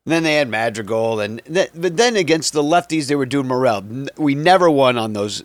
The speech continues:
those days. Nico seems to be the dude. And it's been going good since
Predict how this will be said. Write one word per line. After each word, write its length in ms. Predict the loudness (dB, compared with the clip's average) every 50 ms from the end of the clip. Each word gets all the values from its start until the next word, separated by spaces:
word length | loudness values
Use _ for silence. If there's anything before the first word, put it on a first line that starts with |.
| _ _ -8
those 260 | -6 -4 -4 -6 -6
days. 380 | -6 -4 -4 -4 -4 -6 -8 -10 _ _ _ _ _ _ _ _ _ _ _ _ _ _ _ -10
Nico 440 | -4 -2 -2 -2 0 0 0 0 0
seems 440 | -2 -4 -4 -4 -6 -6 -8 -10
to 80 | -10 -10
be 380 | -6 -4 -4 -4 -4 -4 -6 -10 _ _
the 80 | -8 -2
dude. 400 | 0 2 4 4 2 0 -4 -10 _ _ _ _ _ _ _ _ _ _ _ _ _ _ _ _ _ _ _ _ _ _ _ _ _ _ _ _
And 320 | 0 0 2 2 0 -2 -8 _ _ _ _ _ _ _ _ -6
it's 160 | -6 -4 -2
been 160 | 0 0 0
going 280 | 2 2 2 2 0 0
good 280 | 0 0 0 0 -2 -4
since 460 | -4 -2 -2 -2 -4 -4 -6 -8